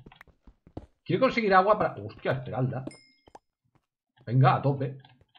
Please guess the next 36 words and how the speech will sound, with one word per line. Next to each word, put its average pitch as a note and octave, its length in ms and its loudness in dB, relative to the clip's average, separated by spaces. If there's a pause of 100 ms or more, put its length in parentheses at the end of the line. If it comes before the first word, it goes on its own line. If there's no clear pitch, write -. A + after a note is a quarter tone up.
(720)
Quiero E3 180 -2
conseguir G#3+ 600 -6
agua D#3+ 400 0
para A2+ 220 -4
poderme C3 220 -2
meter E3+ 280 -4
por E3 100 0
ahí E3+ 140 4
sin C3 240 4
miedo C#3+ 180 4
a D#3+ 60 2
caerme D3+ 240 0
al C3+ 140 -2
fuego. B2+ 300 -4 (1800)
Joder, D#3+ 340 4
no B2+ 120 4
tengo D#3+ 220 4
oro C#3+ 160 8
ni A#2+ 140 6
nada, C#3 240 2
¿no? - 280 -8 (200)
Ya C3 80 -2
tengo B3 180 2
para D#3+ 140 6
alguna C3+ 260 8
manzana A#2+ 420 -2
de A#2 120 -4
oro. - 240 -8 (1900)
Tengo E3 280 -6
exactamente F#3+ 1300 -6
para C3 580 4
una, A#3+ 340 -2
casi C3+ 260 2
dos. B2+ 220 0
Me A2+ 140 -10
falta, D3 960 0